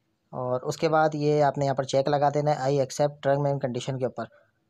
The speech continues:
और उसके बाद ये गेट स्टार्ट का बटन आपको नज़र आ रहा होगा, आपने इसके ऊपर क्लिक कर देना है। अब आपके पास ये वाला पेज ओपन हो जाएगा। यहाँ पे आपने इसके ऊपर चेक लगा देना है और यहाँ पे आपने इस ऑप्शन के ऊपर क्लिक कर देना है।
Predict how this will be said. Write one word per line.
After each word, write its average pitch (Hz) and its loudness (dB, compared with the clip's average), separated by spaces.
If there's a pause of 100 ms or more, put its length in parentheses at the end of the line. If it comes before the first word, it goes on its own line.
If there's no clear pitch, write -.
और 135 2
उसके 139 -2
बाद 139 2
ये 139 0
गेट 139 0
स्टार्ट 139 -2
का 143 0
बटन 139 -2
आपको 139 0
नज़र 131 -2
आ 143 2
रहा 143 0
होगा, 143 -2
आपने 139 -2
इसके 127 -6
ऊपर 131 -2
क्लिक 117 -8
कर 110 -8
देना 107 -12
है। - -18 (1080)
अब 156 0
आपके 160 2
पास 165 2
ये 156 2
वाला 156 4
पेज 156 2
ओपन 156 0
हो 151 0
जाएगा। 147 2
यहाँ 143 0
पे 147 0
आपने 143 0
इसके 139 -4
ऊपर 135 -4
चेक 131 -4
लगा 143 2
देना 135 -2
है 139 -4 (100)
और 120 -6
यहाँ 123 -4
पे 127 -2
आपने 127 -2
इस 123 -8
ऑप्शन 131 -6
के 127 -4
ऊपर 131 -4
क्लिक 123 -8
कर 117 -8
देना 107 -12
है। - -18